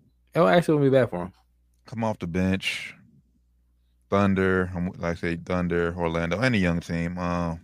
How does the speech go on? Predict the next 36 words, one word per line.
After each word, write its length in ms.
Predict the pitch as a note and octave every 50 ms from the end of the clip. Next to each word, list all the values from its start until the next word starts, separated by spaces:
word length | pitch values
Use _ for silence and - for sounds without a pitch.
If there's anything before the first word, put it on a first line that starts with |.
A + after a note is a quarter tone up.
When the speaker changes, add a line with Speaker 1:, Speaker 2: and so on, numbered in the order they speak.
| - - _ -
Speaker 1:
Yeah, 120 | - G2
he'll 140 | G#2+ C3 C#3
probably 160 | - G#2+ G2+
start 200 | - C3 B2 A2
there 100 | A#2 A2+
eventually 380 | A2 A#2 C3 B2 - A2 G#2+ G#2
in 100 | G2+ -
Charlotte. 420 | - C3 B2+ A#2 G2+ - - _
They 100 | - A#2+
shit 220 | A2+ - G2 F#2+ G2 G2+
asses. 300 | G2+ - - - G#2+ - - A#2+
Speaker 2:
Oh, 100 | A2+ A2+
for 100 | A#2 A#2
sure. 340 | - - F#2+ E2+ C#2 C2 - _ _ _ - - _ _ _ _
For 100 | - E2+
sure. 460 | - - - F#2 E2+ E2 D#2 D2 E2 - - _ _ _ _ _ _ - _ _ _ _ _ _ _ _ _ _ _ _ _ _ _ _ _ _ _ _ _ _ _ _ _ _ _ _ _ _ _ _ _ _ -
Anywhere 340 | D#3 F#3+ F#3 D#3+ D#3 C#3 C3
he 60 | B2+
go, 340 | A2 A2+ G#2+ G2+ F#2+ F2 F#2 G#2 A#2 - _ _ _ -
anywhere 360 | C3+ C3 B2+ A2 A2 G#2 G2
he 80 | F#2+ F2
go, 200 | E2+ F2 E2 D#2+
man, 180 | D#2+ D#2+ E2+ E2
it's, 140 | G2 F2
it's 220 | G2 - G2 D#2+ E2+
gon-, 160 | - - F#2 -
it's 120 | G2+ E2+
just 100 | F2 E2+
gonna 120 | F2 E2 D#2+
be 100 | D#2+ D#2
a, 40 | D2+ C#2+ - -
it's 80 | F#2+ F2
gonna 80 | F2 E2
be 80 | D#2 D2+
a 60 | D2
project. 420 | - D#2+ C#2 D2 D2+ - - -